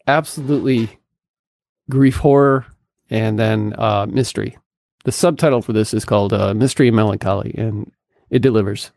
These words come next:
So we're all very proud of it. August twenty-sixth, arcs have been going around, and people,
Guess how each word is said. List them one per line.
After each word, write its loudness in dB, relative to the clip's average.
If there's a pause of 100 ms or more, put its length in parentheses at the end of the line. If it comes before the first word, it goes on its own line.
So -2
we're 2
all 4
very 4
proud 2
of 0
it. 0 (720)
August 2
twenty-sixth, -2
arcs 0
have 0
been 0
going 2
around, 2
and -2
people, 0